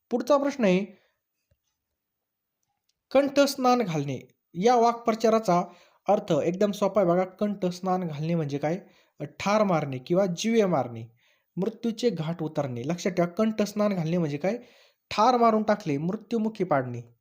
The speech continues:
पुढचा प्रश्न आहे न कर्त्याचा वार या ठिकाणी म्हणीचा अर्थ विचारलाय. न कर्त्याचा वार या म्हणीचा अर्थ सांगायचा आहे. तर या म्हणीचा अर्थ काय बघा? काम करावयाचे नसल्यास सबूत सांगून टाळणे.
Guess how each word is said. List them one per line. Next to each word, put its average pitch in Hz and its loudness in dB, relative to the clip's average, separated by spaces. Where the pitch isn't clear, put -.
पुढचा 240 0
प्रश्न 262 -2
आहे 196 2
न 208 2
कर्त्याचा 262 2
वार 156 4
या 202 2
ठिकाणी 185 0
म्हणीचा 180 0
अर्थ 196 0
विचारलाय. 156 0
न 202 4
कर्त्याचा 208 2
वार 123 2
या 208 4
म्हणीचा 170 2
अर्थ 175 0
सांगायचा 135 -8
आहे. 117 -8
तर 170 -2
या 240 2
म्हणीचा 226 2
अर्थ 233 0
काय 208 4
बघा? 180 4
काम 233 0
करावयाचे 214 2
नसल्यास 208 0
सबूत 220 2
सांगून 190 -2
टाळणे. 131 -2